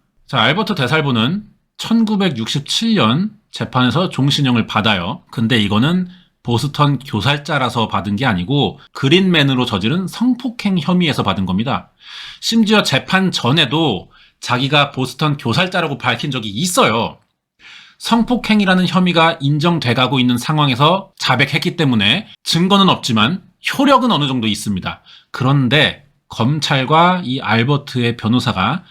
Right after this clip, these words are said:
유죄를 인정하는 대신 재판에서 보스턴 교살자라고 자백한 내용은 증거로 쓰지 말자는 형량 거래를 해버렸던 거예요.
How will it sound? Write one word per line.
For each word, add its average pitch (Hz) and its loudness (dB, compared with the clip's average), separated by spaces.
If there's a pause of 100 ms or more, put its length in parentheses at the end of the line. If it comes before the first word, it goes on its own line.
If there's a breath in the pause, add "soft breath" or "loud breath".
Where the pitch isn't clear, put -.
(260 soft breath)
유죄를 214 0
인정하는 123 2
대신 95 -2 (260 loud breath)
재판에서 127 0 (360 loud breath)
보스턴 147 -2
교살자라고 139 -2
자백한 113 -4
내용은 139 0
증거로 120 -2
쓰지 135 -4
말자는 123 0
형량 240 2
거래를 165 2
해버렸던 110 -2
거예요. 80 -6